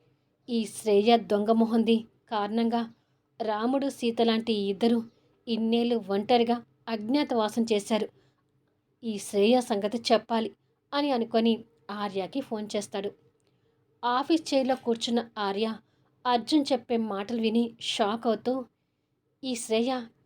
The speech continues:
ఇంత చేసిందా?" అని అంటాడు. "అవును ఆర్య, తనని మామూలుగా వదిలిపెట్టకూడదు. ముందు తన్ని రెండు తగిలించి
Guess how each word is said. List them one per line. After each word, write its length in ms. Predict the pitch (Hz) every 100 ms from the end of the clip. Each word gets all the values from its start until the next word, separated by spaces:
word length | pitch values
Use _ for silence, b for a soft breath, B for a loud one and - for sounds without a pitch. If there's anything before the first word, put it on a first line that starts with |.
| 254
ఇంత 360 | 285 339 330
చేసిందా?" 500 | 277 269 247 226 208 - _ _ -
అని 220 | 226 240
అంటాడు. 340 | 208 202 196 - _ _ _ _ _ _
"అవును 280 | 226 240 262
ఆర్య, 340 | 220 214 208 202 _ _ _ _ 247
తనని 220 | 226 233
మామూలుగా 640 | 214 196 202 240 262 240
వదిలిపెట్టకూడదు. 960 | 233 214 220 240 233 226 226 214 196 - _ _ _ _
ముందు 320 | 226 220 226 262
తన్ని 320 | 240 233 220
రెండు 200 | 214 208
తగిలించి 640 | 220 202 233 233 269 247